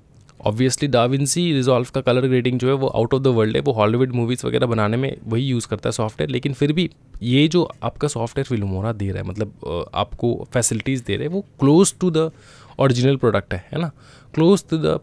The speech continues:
previous product, close to the other competitive products और cheaper price में मिल रहा है आपको, तो आप उसमें obviously इन्वेस्ट करोगे। फिर if a company supplies a unique software product that automates data relating to human resources record, the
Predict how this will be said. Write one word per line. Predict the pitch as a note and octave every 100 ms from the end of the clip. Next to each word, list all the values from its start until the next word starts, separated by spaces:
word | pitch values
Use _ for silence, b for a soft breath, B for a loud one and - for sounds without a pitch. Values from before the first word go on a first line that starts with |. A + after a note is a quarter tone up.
| -
previous | C#3 C3+ C#3+ -
product, | A#2 G#2+ G#2+ B2
close | C#3+ E3+ E3
to |
the | D#3 E3 -
other | B2+ C#3 C3
competitive | B2 B2 B2+ C3+ -
products | - G2 G2 - -
और | C#3+
cheaper | - - F3 F3+
price | D#3 C3+ B2+
में | B2
मिल | G#2+
रहा | F#2+
है | F#2+
आपको, | - - G2+ -
तो |
आप | B2 G#2+ B2 - _ -
उसमें | - B2+ C#3+ D3 - - - - -
obviously | B2 C3+ D3
इन्वेस्ट | D3 B2+ B2
करोगे। | A#2+ A2 G#2+ - B B B -
फिर | D#3
if | -
a | D3
company | C#3 E3+ G3
supplies | C3+ C3+ D3
a | D3+ A2+
unique | C#3 E3+ -
software | A#2 C#3 C3+ A2+
product | A#2 C3 - B B
that | A#2+ A#2 - A2
automates | A#2 D3 D3+ C3+
data | A2+ G2+ B2+ C3
relating | A2+ A2+ B2+
to | B2 G#2+
human | A2 B2+
resources | A2+ G#2+ B2+ A2
record, | - C#3 C3+
the | A2 A2+